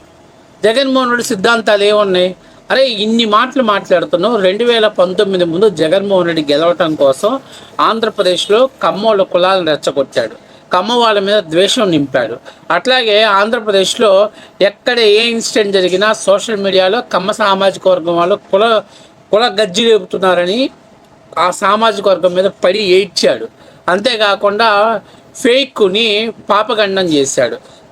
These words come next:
పాదయాత్ర పేరుతోటి జనాన్ని ముద్దులు పెట్టి మురిపించాడు. ఒక్క అవకాశం ఇవ్వమని తల్లి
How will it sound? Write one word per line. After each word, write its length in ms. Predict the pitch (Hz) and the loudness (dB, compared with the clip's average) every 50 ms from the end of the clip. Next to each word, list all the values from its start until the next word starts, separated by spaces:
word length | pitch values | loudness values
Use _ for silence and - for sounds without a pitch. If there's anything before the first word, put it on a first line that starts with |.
| - - 220 - - | -18 -18 -6 -2 0
పాదయాత్ర 600 | 214 214 220 226 240 233 226 214 214 - 202 208 | 2 2 2 2 0 0 0 0 0 0 0 0
పేరుతోటి 600 | 190 - 208 202 202 196 - 202 190 185 185 208 | 0 2 2 2 2 2 0 0 0 0 0 -2
జనాన్ని 580 | 180 185 185 190 202 208 202 196 202 196 196 | -2 -2 -2 0 0 -2 -2 -2 -2 -2 -2
ముద్దులు 440 | 196 190 175 175 165 160 202 220 226 | -2 0 -2 -2 -2 -2 -2 0 0
పెట్టి 360 | 196 196 185 170 - - 240 | 2 0 0 0 -2 -2 -2
మురిపించాడు. 960 | 233 202 170 175 202 220 220 262 220 202 - - 165 127 113 104 - - - - _ - - - - - - - - - - - - - - - - - | -2 0 0 0 0 0 0 -2 -2 -2 -2 0 -2 -2 -2 -4 -10 -20 -20 -20 _ -20 -20 -20 -20 -20 -20 -20 -20 -20 -20 -20 -20 -20 -20 -10 -2 0
ఒక్క 280 | 180 185 - - - - | 0 0 0 -2 -4 -2
అవకాశం 600 | 220 196 196 202 208 208 247 247 233 220 226 220 | 0 0 0 0 0 0 -2 -2 -2 -4 -4 -2
ఇవ్వమని 560 | 214 208 196 190 196 196 196 214 202 196 202 | -2 -2 0 0 0 0 0 0 0 -2 -2
తల్లి 420 | 196 - - 185 190 202 214 226 | -2 -2 -2 -2 0 -2 -2 -4